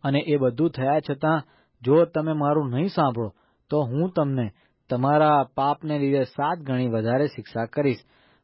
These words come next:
અને હું તમારા સામર્થ્યનો ગર્વ તોડીશ, અને હું તમારા આકાશને લોઢાના જેવું, ને તમારી જમીનને પિત્તળના જેવી કરીશ, અને તમારી શક્તિ વ્યર્થ વપરાશે,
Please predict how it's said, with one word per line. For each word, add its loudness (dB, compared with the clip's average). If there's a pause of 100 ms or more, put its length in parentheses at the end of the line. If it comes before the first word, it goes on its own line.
અને 2
હું -2 (360)
તમારા 2
સામર્થ્યનો -2
ગર્વ -2
તોડીશ, -2 (380)
અને -2
હું -2
તમારા 0
આકાશને -4 (400)
લોઢાના 2
જેવું, -2 (300)
ને -4
તમારી 0
જમીનને -2
પિત્તળના -2
જેવી -2
કરીશ, -6 (460)
અને 0 (100)
તમારી 0
શક્તિ -2 (440)
વ્યર્થ 0
વપરાશે, -4